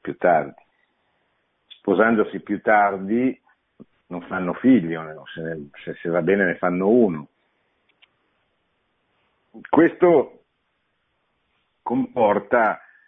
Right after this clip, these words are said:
quel suicidio o inverno demografico che caratterizza in modo particolare la nostra Italia, che come sapete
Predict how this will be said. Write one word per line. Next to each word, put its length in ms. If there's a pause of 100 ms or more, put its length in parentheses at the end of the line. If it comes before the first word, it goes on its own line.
(240)
quel 160
suicidio 800
o 120
inverno 460
demografico 840
che 200
caratterizza 1000
in 120
modo 420
particolare 760
la 80
nostra 380
Italia, 600 (1500)
che 120
come 260
sapete 640